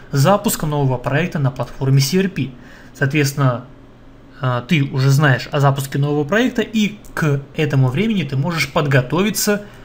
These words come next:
соответствующе. То есть можешь, э, к этому времени подойти к компьютеру, зайти в аккаунт, дождаться запуска, сделать вклад и так далее. То есть это очень удобно,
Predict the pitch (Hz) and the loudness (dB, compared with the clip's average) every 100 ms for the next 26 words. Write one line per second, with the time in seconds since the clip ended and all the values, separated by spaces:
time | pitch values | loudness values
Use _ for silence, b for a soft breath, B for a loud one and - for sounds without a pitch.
0 | B - - 135 190 160 135 - - - | B -4 0 2 0 -2 -2 -6 -8 -4
1 | 127 117 - - 165 156 135 135 - 143 | -2 -4 -10 -6 -2 0 0 -2 -8 -6
2 | 131 123 - 139 135 139 139 123 131 135 | -6 -6 -4 2 4 4 4 0 0 0
3 | 139 143 156 156 247 220 226 196 B B | 0 -4 -6 -4 -4 0 0 0 B B
4 | B 131 139 139 135 120 120 208 220 214 | B 0 0 0 -4 -4 2 4 4 2
5 | 196 143 127 131 131 135 139 139 208 208 | 0 -4 -2 0 2 0 0 2 2 0
6 | 196 156 135 131 120 - 170 190 185 - | -4 -4 -2 -2 -4 -4 0 0 0 -6
7 | 143 135 131 123 - - B B B - | -2 0 2 0 -4 -14 B B B -8
8 | 135 240 262 196 - - - 143 139 131 | -2 2 4 2 2 -6 -4 0 0 0
9 | 117 | -8